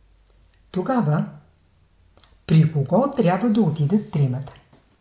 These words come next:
Единият ще отиде при дрехаря, вторият ще отиде при гостилничарят, а третия при кого трябва да иде? На кое място трябва да иде третия?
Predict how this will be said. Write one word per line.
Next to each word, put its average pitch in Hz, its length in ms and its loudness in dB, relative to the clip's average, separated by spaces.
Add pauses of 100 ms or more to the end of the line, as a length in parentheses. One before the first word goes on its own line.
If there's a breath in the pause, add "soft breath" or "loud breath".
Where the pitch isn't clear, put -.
(720)
Единият 147 600 -2
ще - 160 -6
отиде 147 360 -2
при 160 120 -2
дрехаря, 208 560 0 (360 loud breath)
вторият 147 560 0
ще - 180 -8
отиде 143 480 -2
при 143 200 0
гостилничарят, 165 1160 0 (340 loud breath)
а 143 140 -4
третия 208 720 0 (400)
при 143 160 -6
кого 135 260 -6
трябва 220 320 -6
да 131 100 -6
иде? 139 240 -10 (1400)
На 151 260 2
кое 269 260 0
място 202 460 -2
трябва 147 300 -4
да 147 120 -6
иде 185 240 -6
третия? 190 400 -8